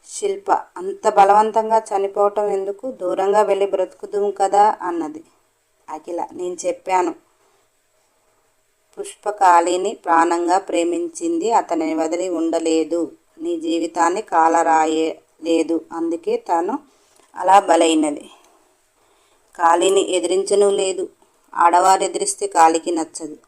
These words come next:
అందుకే పుష్ప తన జీవితం ముగించుకుంది." అఖిల ఒక నెంబర్ ఇచ్చి, "ఇది మీ అక్క ఫ్రెండ్ది,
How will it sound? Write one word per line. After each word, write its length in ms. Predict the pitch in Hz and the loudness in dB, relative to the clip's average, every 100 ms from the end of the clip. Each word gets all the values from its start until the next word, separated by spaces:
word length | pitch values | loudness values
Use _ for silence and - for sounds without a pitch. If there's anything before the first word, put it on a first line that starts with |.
| - | -12
అందుకే 380 | 170 175 - 214 | -6 -6 -2 -4
పుష్ప 500 | - 185 - - 190 | -4 -12 -14 -10 -6
తన 260 | - 175 | -2 -2
జీవితం 520 | 160 175 170 170 226 | -2 -6 -8 -8 -6
ముగించుకుంది." 760 | 208 175 165 160 165 160 156 151 - _ _ _ _ _ _ _ _ _ _ _ _ _ - | -4 -4 -6 -8 -10 -8 -8 -8 -16 _ _ _ _ _ _ _ _ _ _ _ _ _ -4
అఖిల 360 | 180 - 196 190 | -2 0 2 2
ఒక 220 | 190 196 | 2 0
నెంబర్ 360 | 190 381 208 | 0 2 4
ఇచ్చి, 340 | 403 - - 262 | 2 2 -2 -2
"ఇది 300 | 277 190 185 | -4 -4 -2
మీ 200 | 180 170 | 0 2
అక్క 240 | 170 185 | 2 0
ఫ్రెండ్ది, 560 | 208 180 180 180 160 | -2 -2 -2 -2 -4